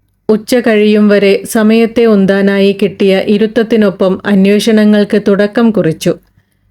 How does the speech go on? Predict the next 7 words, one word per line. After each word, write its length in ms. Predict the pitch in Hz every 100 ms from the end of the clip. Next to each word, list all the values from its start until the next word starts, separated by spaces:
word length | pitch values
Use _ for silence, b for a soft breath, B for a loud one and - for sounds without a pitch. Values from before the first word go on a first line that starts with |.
| _
നഴ്സിന്റെ 540 | 220 240 247 269 254 269
ഉച്ചത്തിലുള്ള 680 | 240 214 233 240 240 240 233
പേരുവിളിയിൽ 760 | 226 214 214 226 214 214 208 -
മാത്യൂസിന്റെ 760 | 208 202 202 233 220 233 233
അടുത്തുള്ള 460 | 220 202 202 208 208
ഓരോരുത്തരായി 920 | 202 202 214 226 233 247 226 226 226
എഴുന്നേറ്റു 540 | 214 190 185 196 196